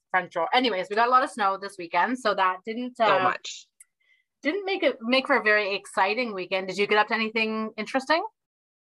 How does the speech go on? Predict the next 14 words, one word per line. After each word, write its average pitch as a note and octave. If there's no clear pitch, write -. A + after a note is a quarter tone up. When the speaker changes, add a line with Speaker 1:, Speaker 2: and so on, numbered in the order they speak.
Speaker 2:
No, A3+
definitely D#4
not. E3+
Um, F3
that A#3
said, F3+
because A#3
it -
kept -
me, E3
um, E3
indoors, F#3+
I F#3
was F3+